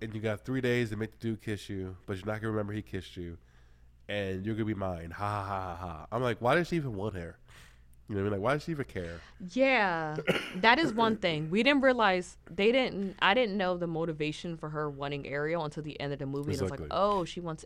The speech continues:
Speaker 2: Ariel to bribe Triton."
Speaker 1: Yep, to get the, to get the tr-
Speaker 2: Is it Triton?
Speaker 1: Yeah,
Speaker 2: King Triton?
Speaker 1: King Triton.
Speaker 2: I wa-, I keep wanting to say King Neptune or Poseidon.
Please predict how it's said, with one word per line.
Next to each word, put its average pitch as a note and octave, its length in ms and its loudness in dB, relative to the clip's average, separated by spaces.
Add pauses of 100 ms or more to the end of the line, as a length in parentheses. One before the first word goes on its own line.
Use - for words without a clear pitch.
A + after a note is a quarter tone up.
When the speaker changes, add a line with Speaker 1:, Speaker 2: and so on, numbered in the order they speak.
Speaker 2:
Ariel G3 540 2
to F3+ 160 -6
bribe C#3 480 -2
Triton." F#3+ 480 -4
Speaker 1:
Yep, A#2 380 2
to G2 100 -8
get G2+ 280 -2
the, F#2+ 120 -4 (160)
to F#2 100 -4
get F#2 220 -4
the - 80 -2
tr- - 140 -6
Speaker 2:
Is - 100 -8
it B3+ 80 -8
Triton? F#4 360 -6 (320)
Speaker 1:
Yeah, - 220 0
Speaker 2:
King A#3+ 80 0
Triton? - 180 -6
Speaker 1:
King F#2+ 140 -4
Triton. - 220 -4
Speaker 2:
I A3+ 60 2
wa-, D#4 140 2
I A#3 80 4
keep D#4 180 2
wanting C#4+ 200 0
to A3+ 60 -2
say F#3 320 -2 (100)
King A3 340 -4
Neptune D3+ 540 -4
or C3 60 -10
Poseidon. C3+ 680 -8